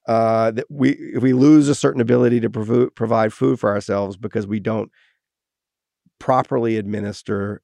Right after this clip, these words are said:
the science programs in the Department of Agriculture. Those,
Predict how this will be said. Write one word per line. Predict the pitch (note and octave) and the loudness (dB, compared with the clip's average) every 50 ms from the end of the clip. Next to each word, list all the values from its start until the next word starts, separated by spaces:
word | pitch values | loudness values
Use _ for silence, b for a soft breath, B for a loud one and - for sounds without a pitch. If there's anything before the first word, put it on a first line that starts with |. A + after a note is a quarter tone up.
| _ _ - | _ _ -16
the | G2 G2 G#2+ F#2+ F2+ F2+ | -10 -8 -6 -6 -6 -8
science | - - A2 G#2+ G2 F#2 - | -8 -8 -6 -6 -6 -8 -8
programs | - G#2+ G2+ F#2+ G2 F#2+ F#2 F2+ F#2+ | -8 -10 -8 -8 -8 -8 -10 -10 -12
in | G#2 F2+ | -12 -12
the | F2+ | -12
Department | F#2 F2+ - F#2 - - F#2+ F#2 F#2+ | -12 -10 -10 -10 -10 -10 -12 -14 -14
of | F#2 | -14
Agriculture. | - - - - - - - - - - - _ b b b b b b b b b b b _ _ _ - - - - A#2+ - _ | -14 -16 -16 -20 -20 -20 -20 -20 -20 -20 -20 _ b b b b b b b b b b b _ _ _ -20 -20 -18 -20 -20 -20 _
Those, | A#2+ A#2+ A#2 C#3+ E3 G3+ B3 - - | -4 2 6 6 8 6 6 2 -6